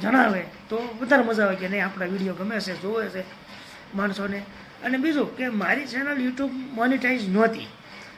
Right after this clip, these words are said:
પણ મારી પાસે એક વીડિયો આવ્યો જે પાવડાના તાલે દેશી કલાકાર જે મેં થંબલાઈન મૂકેલી છે, એ વ્યક્તિને હું એટલા ધન્યવાદ દેવા માંગુ છું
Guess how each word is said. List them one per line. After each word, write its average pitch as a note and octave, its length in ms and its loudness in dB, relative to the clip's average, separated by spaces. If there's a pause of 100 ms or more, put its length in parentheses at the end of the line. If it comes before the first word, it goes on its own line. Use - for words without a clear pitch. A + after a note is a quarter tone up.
(160)
પણ C4 140 0
મારી B3 260 4
પાસે C#4+ 260 -2
એક D#4+ 160 -2
વીડિયો F#3+ 360 2
આવ્યો D#3 240 0 (720)
જે A#3 280 2
પાવડાના A#3 600 2
તાલે G3+ 500 2
દેશી G#3+ 500 -2
કલાકાર F#3+ 440 2
જે G3 260 -4
મેં G3+ 300 -2 (440)
થંબલાઈન G#3+ 340 0
મૂકેલી F#3+ 400 0
છે, G#3+ 440 -6 (260)
એ D4 180 2
વ્યક્તિને C#4 640 0
હું B3+ 240 0
એટલા A#3+ 300 -2
ધન્યવાદ G#3+ 500 -2
દેવા G#3 200 0
માંગુ A#3 340 -2
છું F3+ 200 -6